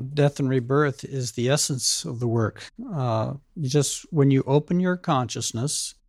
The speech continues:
you reach as far as your ordinary consciousness can reach.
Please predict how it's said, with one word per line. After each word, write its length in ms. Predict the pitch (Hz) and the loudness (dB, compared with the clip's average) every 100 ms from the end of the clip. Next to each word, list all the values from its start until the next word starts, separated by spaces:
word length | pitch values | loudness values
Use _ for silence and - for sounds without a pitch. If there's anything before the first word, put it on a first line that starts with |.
| _ - - _ _ | _ -20 -20 _ _
you 180 | 135 123 | 4 6
reach 440 | 143 160 - - - | 6 6 2 -4 -4
as 160 | 139 - | -4 0
far 560 | 175 156 170 170 190 - | 2 4 4 2 -2 -4
as 240 | 147 135 | -4 -2
your 120 | 139 | -2
ordinary 560 | 135 160 180 165 160 147 | 0 2 2 0 -2 -2
consciousness 1040 | - 147 139 - 135 - 139 131 - - | -2 -2 0 -2 -6 -4 -4 -2 -6 -8
can 200 | - 131 | -2 0
reach. 580 | 120 208 160 131 - - | 2 2 2 -2 -6 -10